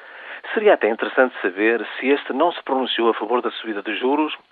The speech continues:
alinhando na mitologia da estabilidade dos preços, em detrimento do crescimento,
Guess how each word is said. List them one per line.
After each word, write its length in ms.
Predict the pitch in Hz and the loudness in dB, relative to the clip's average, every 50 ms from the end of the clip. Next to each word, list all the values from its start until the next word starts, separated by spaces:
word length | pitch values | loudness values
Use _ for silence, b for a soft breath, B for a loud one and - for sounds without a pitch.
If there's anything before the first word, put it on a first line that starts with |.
| - | 4
alinhando 440 | 143 127 120 110 110 110 107 104 104 | 4 4 4 2 0 0 0 2 2
na 120 | 98 101 101 | 2 2 2
mitologia 640 | 101 95 - - 95 101 101 - 98 98 95 92 | 2 -2 -4 -4 -6 -6 -6 -6 -2 0 0 2
da 80 | 95 92 | 2 2
estabilidade 500 | - - - 98 92 90 92 87 85 - | 0 2 -2 0 0 2 4 2 2 2
dos 160 | - 120 - | 0 -4 -4
preços, 420 | - - 139 151 160 - - - - B B B B B B B B | -4 0 0 0 0 0 -6 -12 -12 B B B B B B B B
em 100 | 156 143 | 2 2
detrimento 500 | 135 - - - - 98 98 92 85 - | 2 2 -2 -6 -4 -2 -2 -2 -2 -2
do 120 | - 139 - | -4 -4 -2
crescimento, 600 | - 139 - - 135 123 120 120 123 123 - | -2 -6 -2 -2 0 2 2 0 0 -2 -8